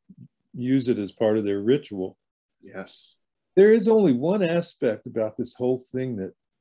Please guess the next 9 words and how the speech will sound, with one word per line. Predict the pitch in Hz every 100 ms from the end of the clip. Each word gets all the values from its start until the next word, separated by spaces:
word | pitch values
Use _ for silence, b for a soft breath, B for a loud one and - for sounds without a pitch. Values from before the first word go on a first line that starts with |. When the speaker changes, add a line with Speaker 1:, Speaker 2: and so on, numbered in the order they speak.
| _
Speaker 1:
disturbs | 120 110 - - - 131 165 156 104 -
me. | 92 - _ _ _ _ _ _ _ _ _
Uh, | 117 135 143 - - 147 127
there, | 120 135 170 175 - _ _ _ _ _ _ -
there | 123 190 196
are | 113
folks | - - 139 170 - 120
out | 113 147 -
there, | 104 92 92